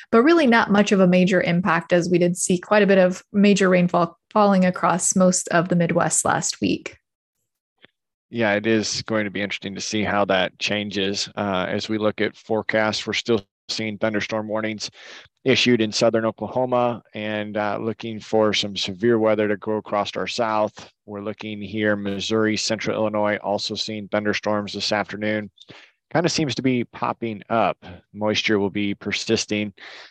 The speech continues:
Speaker 2: in many areas. It might even delay some of the wheat harvest in Kansas, uh, as they go through that process. But, uh, we're hearing rains. They just seem to be spotty and, uh,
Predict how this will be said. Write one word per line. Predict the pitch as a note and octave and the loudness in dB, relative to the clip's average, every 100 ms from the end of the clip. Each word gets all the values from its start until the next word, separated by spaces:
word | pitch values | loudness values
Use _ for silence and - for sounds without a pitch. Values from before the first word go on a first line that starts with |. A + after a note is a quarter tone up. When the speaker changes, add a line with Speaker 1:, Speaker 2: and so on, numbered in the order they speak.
| _ - | _ -2
Speaker 2:
in | B2 B2 | 0 2
many | A#2+ C3 - | 2 2 2
areas. | A#2 A#2+ C3 C#3 B2 | 4 6 8 6 2
It | A2 | -2
might | A2 A2+ | 0 0
even | A2+ G#2+ G#2+ | 0 0 -2
delay | G#2+ G#2 G#2+ A2 G#2+ | -2 -2 0 0 -2
some | - A2 | -6 -8
of | |
the | G2+ | -8
wheat | F#2+ C3 G#2 | -8 -8 -4
harvest | A2 G2 G2+ - | -4 -2 -6 -8
in | G#2 | -12
Kansas, | - C#3+ E3+ B2+ E2+ - - - _ F#2+ | -6 -2 -2 0 -4 -6 -12 -16 _ -8
uh, | G2 F#2+ G1+ | -4 -4 -4
as | G2 F#2+ - | -2 -2 -2
they | G2+ F#2+ | -4 -2
go | G#2 G2+ | -4 -4
through | - G#2 | -4 -4
that | F#2 - | -4 -4
process. | G#2 F#2 - F2+ E2 - | -2 -2 -2 -4 -4 -4
But, | G#2+ G2+ - - - - G#2 - | -2 -2 -6 -20 -20 -20 -14 -4
uh, | G2 - | -4 -2
we're | A2+ | -2
hearing | - G#3+ F#3 | 2 4 6
rains. | B2 A#2 A#2 A#2 - | 4 4 4 0 -2
They | A#2 | -2
just | A#2+ D3+ - | 2 2 0
seem | G3 C#3+ | -6 -6
to | |
be | A#2 G#2 | -6 -6
spotty | - - - C#3+ A#2 F2 F2+ A#2 A#2+ - | -6 -8 -6 -2 -2 -4 -10 -12 -14 -8
and, | A2 A2 G#2 G2+ G2 G2+ - | -6 -4 -4 -6 -10 -12 -6
uh, | G2+ | -2